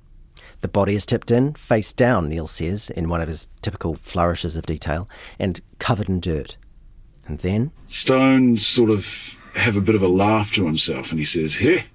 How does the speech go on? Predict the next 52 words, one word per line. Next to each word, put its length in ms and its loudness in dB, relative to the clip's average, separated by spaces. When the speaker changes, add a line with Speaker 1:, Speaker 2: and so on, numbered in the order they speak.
Speaker 2:
sweet, 380 2
job 260 2
is 120 2
done, 320 2
we're 200 4
out 80 2
of 80 -2
here." 240 -4
Stone 440 2
was 140 2
talking 300 2
about 240 2
some 200 0
drugs 380 2
being 240 0
ripped 240 -2
off 260 -4
and 380 -4
said 280 -2
something 280 0
about, 260 -2
"Nobody 420 4
rips 240 2
Stone 340 4
off, 260 0
you 100 0
know, 120 0
nobody 340 4
rips 240 2
me 220 4
off, 420 -2
you 140 -2
know." 200 -2
Speaker 1:
Leah 260 6
has 120 0
stayed 260 4
in 60 0
the 60 -2
car 320 2
while 180 2
the 80 0
men 160 2
are 60 -2
burying 420 0
the 80 -6
body. 360 -2
When 140 0
Neil 200 4
gets 200 -6
back 240 0
to 160 -6
her, 180 -4